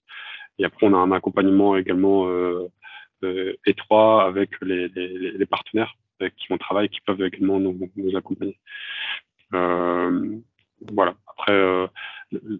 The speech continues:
l-, la stratégie, euh, je pense, à la Bouygues Télécom,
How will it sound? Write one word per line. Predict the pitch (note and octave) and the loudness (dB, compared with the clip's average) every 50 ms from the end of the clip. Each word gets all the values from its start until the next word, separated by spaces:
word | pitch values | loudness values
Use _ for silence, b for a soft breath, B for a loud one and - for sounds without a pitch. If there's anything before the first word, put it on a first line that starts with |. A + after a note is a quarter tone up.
| - | -4
l-, | A2 A2 - - | -4 -4 -2 0
la | G#2+ A2 G#2 | 0 0 0
stratégie, | - - - A#2 - - A2+ A2 A2+ A#2+ A#2 A#2 | 0 0 -2 0 4 4 4 4 6 6 6 6
euh, | A2+ G#2+ G#2 G#2 G2+ G2+ | 6 6 6 4 4 2
je | G2+ G2+ | 0 0
pense, | - - G#2 G2 - | 0 -2 -2 0 0
à | G#2 | 0
la | G2+ | 2
Bouygues | G2 G#2+ G2+ G2+ G#2 G#2 - | 2 2 0 -2 -4 -6 -2
Télécom, | - G2+ G2+ - - A#2 | -2 -2 0 2 2 2